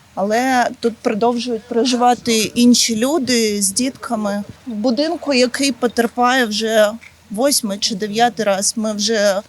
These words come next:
не знаємо навіть. Вибуховою хвилею вибиває вікна, е, міжкомнатні двері, вхідні двері,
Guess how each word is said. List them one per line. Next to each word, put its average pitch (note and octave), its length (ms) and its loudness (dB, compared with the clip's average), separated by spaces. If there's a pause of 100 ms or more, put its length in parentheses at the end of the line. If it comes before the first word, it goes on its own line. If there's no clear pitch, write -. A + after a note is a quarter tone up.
(100)
не B3 140 4
знаємо F#3 440 -2
навіть. G#3 380 -10 (280)
Вибуховою A3+ 580 2
хвилею A3 560 2
вибиває G#3+ 520 2
вікна, E4+ 540 -2 (440)
е, G3+ 520 2
міжкомнатні A3+ 840 2
двері, C#4+ 720 4 (220)
вхідні C4 520 2
двері, C#4 640 4